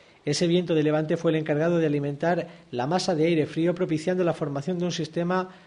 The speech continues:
convectivo que atravesó parte del sureste peninsular, dejando a su paso importantes registros de lluvias. En Torrevieja, las lluvias más intensas comenzaban en torno a las cuatro de la tarde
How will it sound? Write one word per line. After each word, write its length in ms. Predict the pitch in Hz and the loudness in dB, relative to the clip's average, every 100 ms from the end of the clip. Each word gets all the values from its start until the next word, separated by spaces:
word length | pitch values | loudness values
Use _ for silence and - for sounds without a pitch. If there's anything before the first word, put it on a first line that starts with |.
| _ | _
convectivo 720 | - 139 131 120 - 196 202 196 | -6 -6 -4 -6 -2 0 2 2
que 100 | 165 | 0
atravesó 500 | 151 143 143 190 185 | 0 0 0 -2 0
parte 260 | 180 180 | -2 0
del 140 | 170 147 | 0 0
sureste 400 | 143 160 156 131 | -2 -2 -2 -4
peninsular, 640 | 151 185 - 147 147 139 - - - | -2 -2 0 0 0 -2 -14 -20 -8
dejando 400 | 143 185 175 160 | -4 -2 0 0
a 40 | |
su 140 | 160 | -2
paso 240 | 156 156 175 | -2 -2 -2
importantes 500 | 147 143 170 160 165 | -4 -4 -4 -4 -4
registros 440 | 135 135 - 127 | -4 -8 -8 -4
de 100 | 139 | -2
lluvias. 560 | 147 147 127 117 107 - _ _ _ _ _ _ _ _ _ _ _ _ _ - _ _ - | 0 2 0 -4 -8 -14 _ _ _ _ _ _ _ _ _ _ _ _ _ -20 _ _ -8
En 140 | 143 | -6
Torrevieja, 460 | 147 175 180 190 185 | 2 2 4 4 4
las 160 | 156 151 | 2 4
lluvias 280 | 180 180 | 4 4
más 200 | 160 170 | 4 0
intensas 420 | 165 156 170 170 170 | -2 -2 0 0 0
comenzaban 480 | 170 147 143 160 | 0 -2 0 0
en 80 | 156 | 0
torno 220 | 143 170 | 0 0
a 40 | 170 | 2
las 140 | 143 | 0
cuatro 260 | - 165 156 | 0 0 2
de 60 | |
la 100 | 185 | 2
tarde 400 | 165 156 147 147 | 2 0 2 0